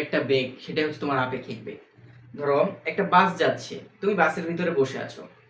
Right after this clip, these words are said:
কারণ বাসটা একশো কিলোমিটার per hour বেগে যাচ্ছে, কিন্তু তুমি বাসের ভিতরে বসে আছো, তোমার কাছে মনে হচ্ছে যে আমি স্থির বসে আছি, কিন্তু সেই একই একজন বাইরে থেকে তার কাছে লাগতেছে যে বাসটা একশো কিলোমিটার per hour-এ যাচ্ছে।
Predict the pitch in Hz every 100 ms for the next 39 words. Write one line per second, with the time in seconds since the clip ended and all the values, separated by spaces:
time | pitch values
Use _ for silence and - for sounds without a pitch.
0 | _ _ - 160 160 165 - - 208 185
1 | 180 208 190 185 180 208 170 147 - 131
2 | 151 151 135 135 135 156 156 - - -
3 | - - _ _ - 208 220 - 247 262
4 | 175 156 185 175 175 190 143 143 160 165
5 | 170 160 160 160 170 143 139 147 143 170
6 | 180 180 - 143 139 - 165 156 131 120
7 | 117 117 - - - - _ _ _ _
8 | _ _ _ 208 196 240 175 - - 185
9 | 220 - 160 175 220 190 131 - 156 170
10 | 185 160 135 151 170 202 202 202 202 180
11 | 165 165 170 160 151 156 156 160 190 160
12 | - - 196 202 208 - 135 139 139 147
13 | 135 131 127 131 143 139 -